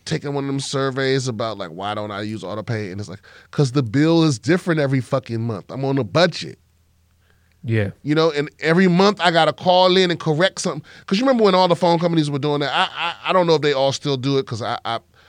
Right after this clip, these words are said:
Speaker 1: I've been with T-Mobile for a long time now, but I've been with every single company, almost. Cingular, Sprint, Verizon, um,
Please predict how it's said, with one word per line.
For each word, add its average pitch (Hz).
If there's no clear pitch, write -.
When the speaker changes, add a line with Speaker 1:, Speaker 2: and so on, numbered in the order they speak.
Speaker 1:
I've 131
been 139
with 120
T-Mobile 117
for 104
a 87
long 104
time 110
now, 113
but 123
I've 143
been 170
with 139
every 165
single 147
company, 87
almost. 117
Cingular, 156
Sprint, 151
Verizon, 131
um, 71